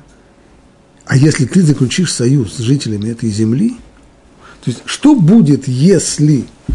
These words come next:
еврейский народ, попав в Эрец-Исраэль, су-, сумеет он совершить вторжение, захватит себе там достаточное количество площади земли для того, чтобы поселиться, ну и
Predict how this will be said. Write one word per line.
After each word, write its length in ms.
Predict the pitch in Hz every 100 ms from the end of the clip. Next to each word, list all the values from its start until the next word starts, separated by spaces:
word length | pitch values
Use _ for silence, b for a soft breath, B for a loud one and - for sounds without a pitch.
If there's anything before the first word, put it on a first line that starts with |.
| B B -
еврейский 380 | 127 156 -
народ, 360 | 135 143 147 -
попав 380 | 139 131 170 120
в 60 |
Эрец-Исраэль, 500 | 123 117 113 117 113 - _ - -
су-, 140 | 233
сумеет 420 | - 196 190 160
он 320 | 127 113 113
совершить 420 | - 123 117 113 110
вторжение, 600 | - 110 123 202 196 180 b b b b b -
захватит 500 | 170 151 180 123 113
себе 260 | 110 104
там 360 | 104 110 107 101 - -
достаточное 720 | 113 113 - 101 - - 104 - b b
количество 720 | - 107 107 - - - 98 95 - - - _ _ _ -
площади 440 | 104 131 - 117
земли 320 | 104 101 113
для 100 | 135
того, 220 | 113 104 110
чтобы 240 | 139 110
поселиться, 560 | 107 - 117 185 - - B B B _
ну 220 | 107 139 208
и 560 | 156 170 185 180 185